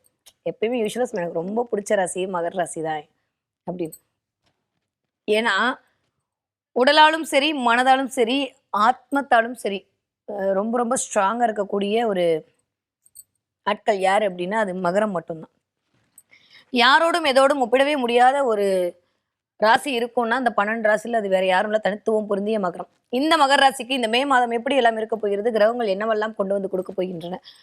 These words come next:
அப்படின்னு பார்த்தா, ஒரு பெரிய ரிலீஃப் கிடைக்க போகுது. பெரிய ரிலீஃப், அது சும்மா சின்ன அதெல்லாம் கிடையாது. மிகப்பெரிய ரிலீஃப் கிடைக்கிறதுக்கான வாய்ப்புகள் அனைத்தும் இந்த மே மாதம் அப்படின்றது இருக்க போகுது.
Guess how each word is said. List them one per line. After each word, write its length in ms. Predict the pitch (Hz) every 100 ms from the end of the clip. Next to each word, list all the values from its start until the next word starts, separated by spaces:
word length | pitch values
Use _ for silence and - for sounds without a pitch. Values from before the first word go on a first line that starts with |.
| _ _ _ _ _ -
அப்படின்னு 280 | 220 247 233
பார்த்தா, 180 | 233
ஒரு 220 | 277 233 202
பெரிய 440 | 214 254 247 294
ரிலீஃப் 540 | 247 233 294 330 339 -
கிடைக்க 240 | 180 -
போகுது. 240 | - 170 -
பெரிய 360 | 190 254 277 359
ரிலீஃப், 280 | 240 180 -
அது 200 | - 185
சும்மா 260 | 175 214 226
சின்ன 520 | 226 220 240 247 240
அதெல்லாம் 300 | 226 214 220
கிடையாது. 320 | 196 165 165 -
மிகப்பெரிய 560 | 185 208 247 - 277 294
ரிலீஃப் 300 | 220 233 -
கிடைக்கிறதுக்கான 560 | 214 208 190 185 185
வாய்ப்புகள் 380 | 180 208 202 202
அனைத்தும் 520 | 196 208 226 - 320 440 _ _ _ _ _ _
இந்த 120 | 240 240
மே 220 | 262 311
மாதம் 360 | 294 269 277
அப்படின்றது 400 | 233 226 226 220 262
இருக்க 280 | 247 226 254
போகுது. 300 | 214 185